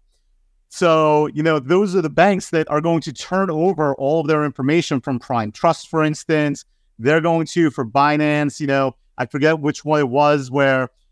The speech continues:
you know, there was the argument that, you know, C Z was using money and commingling funds at one of the bank.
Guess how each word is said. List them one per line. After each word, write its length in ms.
you 80
know, 200
there 140
was 140
the 80
argument 500
that, 320
you 80
know, 320
C 300
Z 340
was 180
using 300
money 520
and 200
commingling 580
funds 380
at 120
one 120
of 60
the 60
bank. 360